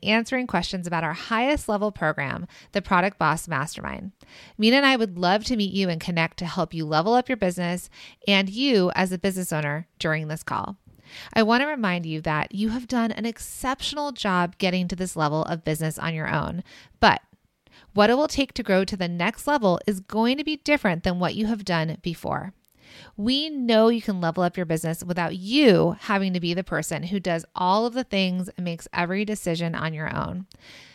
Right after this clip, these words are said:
That's why the Product Boss Mastermind is the place for high-level strategy and collaboration, so you can connect with other product-based business owners who get it and who are going where you are going. If your business is a six to seven figure a year business,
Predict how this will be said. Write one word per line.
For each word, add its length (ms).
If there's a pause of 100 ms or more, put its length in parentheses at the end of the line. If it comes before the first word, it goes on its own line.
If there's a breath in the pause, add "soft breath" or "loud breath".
(140 loud breath)
That's 260
why 100
the 120
Product 280
Boss 220
Mastermind 420
is 240
the 320
place 480
for 120
high-level 420
strategy 560
and 180
collaboration, 840 (320 loud breath)
so 120
you 160
can 140
connect 300
with 180
other 240
product-based 560
business 240
owners 300
who 180
get 300
it 240
and 160
who 160
are 100
going 440
where 180
you 440
are 80
going. 540 (480 loud breath)
If 140
your 140
business 340
is 120
a 80
six 540
to 100
seven 400
figure 280
a 80
year 200
business, 540